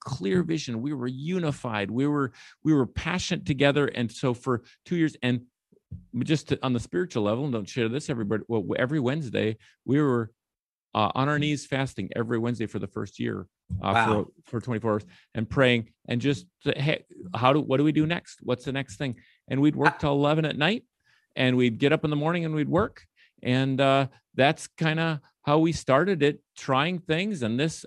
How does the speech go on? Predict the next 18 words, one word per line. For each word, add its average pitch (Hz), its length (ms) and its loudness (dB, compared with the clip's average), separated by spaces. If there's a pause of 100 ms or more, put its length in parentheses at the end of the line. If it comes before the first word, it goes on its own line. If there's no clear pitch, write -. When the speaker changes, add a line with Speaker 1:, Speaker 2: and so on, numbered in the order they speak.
Speaker 1:
and 131 180 -2
that. 160 220 -2 (100)
And, 120 280 -4
uh, 117 200 2 (280)
uh, 117 160 -2
well, 120 100 0
there's 120 180 0
a 113 60 4
lot 127 300 4
more 110 160 -2
to 180 260 0
it. 113 160 0 (260)
Speaker 2:
Well, 156 140 10
Speaker 1:
Uh, 127 100 6
Speaker 2:
I 175 60 10
Speaker 1:
just 185 120 10
Speaker 2:
love 220 260 10
the 175 60 8